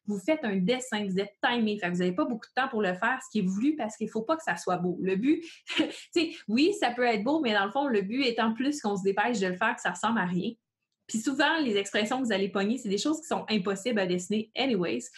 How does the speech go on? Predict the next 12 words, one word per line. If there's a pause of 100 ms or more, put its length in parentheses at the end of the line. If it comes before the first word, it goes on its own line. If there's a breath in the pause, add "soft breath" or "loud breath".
(220 loud breath)
Fait
que
là,
vous
allez
faire
de
votre
mieux
pour
dessiner
l'expression.